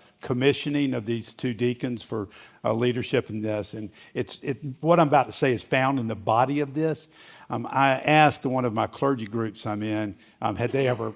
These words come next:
heard of Stephen Ministry. Every one of them had either done it or were doing it within their church. And, and I asked them, "What would be, what's the greatest hurdle?"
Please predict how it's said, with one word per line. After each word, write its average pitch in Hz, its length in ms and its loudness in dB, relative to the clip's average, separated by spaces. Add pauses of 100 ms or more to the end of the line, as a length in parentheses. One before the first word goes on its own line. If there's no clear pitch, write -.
(180)
heard 135 180 0
of 98 80 -10
Stephen 113 320 -4
Ministry. 127 420 -6
Every 143 220 0
one 139 220 2
of 123 180 6
them 110 80 -6
had 117 140 0
either 110 220 -2
done 127 340 -2
it 151 160 0
or 120 140 -4
were 110 140 -4
doing 123 380 -4
it 104 160 -8 (240)
within 113 240 -2
their 101 140 -6
church. 123 520 -2 (520)
And, 123 500 0 (180)
and 123 200 -4
I 135 80 4
asked 160 220 4
them, 131 120 -2
"What 160 260 4
would 131 140 -2
be, 143 140 -2
what's 156 200 -2
the - 60 -8
greatest 123 400 0
hurdle?" - 440 -4